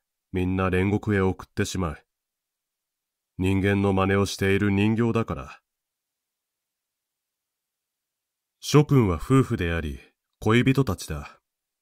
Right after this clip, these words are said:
諸君は男女の道を、恋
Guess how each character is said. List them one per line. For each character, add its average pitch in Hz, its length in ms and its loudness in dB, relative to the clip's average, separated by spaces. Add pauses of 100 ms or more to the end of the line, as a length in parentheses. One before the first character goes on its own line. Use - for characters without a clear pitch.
(420)
諸 139 240 0
君 104 240 0
は 80 100 -4
男 104 280 0
女 95 120 -2
の 73 140 -6
道 80 340 -8
を、 73 120 -12 (420)
恋 113 200 2